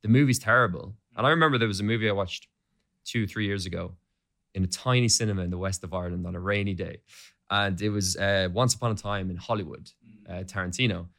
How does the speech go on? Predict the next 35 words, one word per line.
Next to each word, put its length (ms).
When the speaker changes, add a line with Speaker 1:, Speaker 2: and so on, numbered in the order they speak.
Speaker 1:
And 180
I 160
didn't 200
like 180
the 60
start 300
of 60
the 60
movie. 340
Like, 100
I, 300
I 80
just 180
thought 140
it 120
was 60
slow. 520
I 60
just, 220
I 60
was 100
like, 120
"God, 120
it's 100
taking 220
ages 320
to 100
get 120
into 160
the 100
story 340
here." 240
Speaker 2:
Mm. 120
Speaker 1:
And 420
because, 600